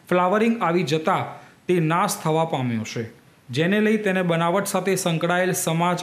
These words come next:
અતિ દયનીય સ્થિતિમાં મુકાયો છે. તેમણે પોતાના પારંપરિક વ્યવસાય બદલવાની નોબત આવી પડી છે. ત્યારે સરકાર આ સમાજનો પારંપરિક વ્યવસાય બચાવવાની સાથે તેમને રોજગાર મળી રહે તે દિશામાં અથાગ પ્રયત્નો કરે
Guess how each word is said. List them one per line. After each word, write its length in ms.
અતિ 240
દયનીય 380
સ્થિતિમાં 400
મુકાયો 400
છે. 180
તેમણે 280
પોતાના 480
પારંપરિક 640
વ્યવસાય 560
બદલવાની 460
નોબત 380
આવી 260
પડી 260
છે. 180
ત્યારે 240
સરકાર 420
આ 140
સમાજનો 600
પારંપરિક 600
વ્યવસાય 460
બચાવવાની 540
સાથે 380
તેમને 300
રોજગાર 520
મળી 300
રહે 220
તે 180
દિશામાં 560
અથાગ 460
પ્રયત્નો 480
કરે 260